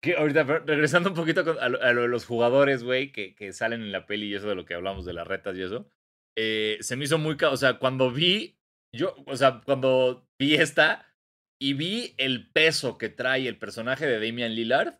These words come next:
dije, "No mames, a ver a los Lakers". Esto es el mayor, eh, tampering que se ha visto en la historia del básquetbol, güey, porque es LeBron diciéndole a Lillard, "Vas a ser el más cabrón de los malos".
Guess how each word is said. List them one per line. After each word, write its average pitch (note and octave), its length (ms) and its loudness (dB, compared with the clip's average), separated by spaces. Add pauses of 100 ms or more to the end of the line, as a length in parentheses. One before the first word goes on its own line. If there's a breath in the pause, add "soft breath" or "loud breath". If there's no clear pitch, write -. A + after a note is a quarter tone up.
(1120)
dije, A2+ 200 0
"No C3+ 100 0
mames, C3+ 220 2
a A#2 40 -2
ver C3 140 4
a B2+ 60 2
los G#2 120 -4
Lakers". G2+ 400 -6
Esto C#3+ 320 2
es D#3+ 240 4
el D3+ 120 2
mayor, D3 680 0 (140)
eh, A2+ 580 0 (100)
tampering E3+ 600 4 (120)
que A2+ 120 -4
se C3+ 100 -2
ha C3+ 60 2
visto C#3 420 0
en A2 120 -4
la G#2+ 80 -2
historia D3 560 2
del G#2+ 240 -4
básquetbol, B2 720 0
güey, C#3+ 400 0 (420)
porque C#3+ 280 2
es D#3 100 0
LeBron D3+ 400 4
diciéndole C#3+ 480 0
a A#2 60 2
Lillard, C3+ 500 0
"Vas C3+ 240 -2
a C#3 80 2
ser C#3 140 2
el C3 100 -2
más B2+ 400 -2
cabrón A#2+ 560 0
de A#2 100 0
los F#2 200 -8
malos". F#2+ 400 -6